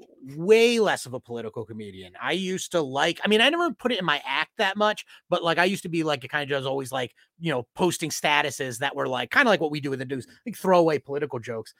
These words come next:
And then with Trump, I found that, like, there were just so many dudes like me jockeying to say shit about him that I was just, like you said, I just went to fill the space that was vacated, you know,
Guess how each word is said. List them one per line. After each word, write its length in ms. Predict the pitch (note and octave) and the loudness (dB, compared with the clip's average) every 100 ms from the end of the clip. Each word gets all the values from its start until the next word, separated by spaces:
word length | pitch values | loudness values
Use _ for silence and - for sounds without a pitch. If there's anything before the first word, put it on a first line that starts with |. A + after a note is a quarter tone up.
| - - | -20 -8
And 140 | D#3 G3 | 0 2
then 140 | G#3+ | 2
with 100 | G3 | 0
Trump, 380 | - F#3 B3 - | -2 2 2 2
I 100 | C#3+ | -4
found 360 | C3+ D3+ D3 D3 | -2 -2 -2 -2
that, 140 | C#3+ | -4
like, 260 | D3 C#3 - | -2 -4 -4
there 120 | C#3+ | -4
were 100 | C#3 | -4
just 300 | C#3 - - | -6 -8 -6
so 180 | D3+ E3 | -4 -4
many 260 | E3 E3+ D#3 | -2 -4 -4
dudes 400 | D3 D3+ C#3+ C3+ | -4 -4 -4 -4
like 280 | C#3 C3+ C3+ | -4 -4 -4
me 480 | C#3+ C#3+ C3+ B2 - _ _ _ | -2 -2 -2 -6 -10 _ _ _
jockeying 1000 | A2+ B2 C#3+ D3 - E3+ D3+ D3 C#3 C3+ | -4 4 6 6 4 0 2 2 2 -4
to 80 | C3+ | -4
say 840 | - - C#3 C#3 C3 C3 C3 B2+ | -4 -2 0 0 0 -2 -4 -6
shit 340 | - - C#3+ C3+ | -6 -4 -2 -2
about 380 | A#2+ B2+ C#3+ B2 | 0 2 2 0
him 160 | A#2 | -4
that 100 | A#2 | -6
I 80 | A#2+ | -6
was 140 | A#2+ - | -8 -10
just, 200 | B2 C3+ | -10 -8
like 120 | A2+ | -8
you 120 | C3+ | -8
said, 260 | B2+ A2 A2 _ - - | -8 -10 -12 _ -16 -2
I 100 | D3 | 0
just 160 | D#3+ | 0
went 240 | C#3+ D3 C3+ | 0 -2 -2
to 80 | C#3 | -6
fill 280 | - D3 | -2 -2
the 100 | C#3 | 0
space 380 | C#3 - C#3 C#3 | -6 -4 -4 -4
that 100 | - | -8
was 120 | B2+ | -12
vacated, 580 | A2+ B2+ C3 G#2 F#2 E2+ | -8 -8 -8 -12 -14 -18
you 160 | A#2+ A2+ | -12 -10
know, 240 | G#2 A2+ | -10 -14